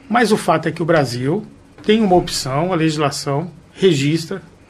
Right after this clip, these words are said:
que essa punição ela vai se dar a partir dos dezoito anos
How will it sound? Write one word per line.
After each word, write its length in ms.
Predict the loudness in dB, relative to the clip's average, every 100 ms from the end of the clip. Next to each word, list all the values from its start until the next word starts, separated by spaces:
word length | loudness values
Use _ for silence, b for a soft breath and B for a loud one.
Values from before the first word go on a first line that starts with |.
| -2
que 80 |
essa 280 | 2 2 0
punição 560 | -4 -4 -4 -2 -2 0
ela 100 | 2
vai 140 | 2
se 160 | -2 -2
dar 340 | 0 0 -2 B B B B
a 120 | -2
partir 320 | 0 0 -4
dos 180 | -2 -2
dezoito 480 | 2 4 4 4 2
anos 400 | 2 -4 -8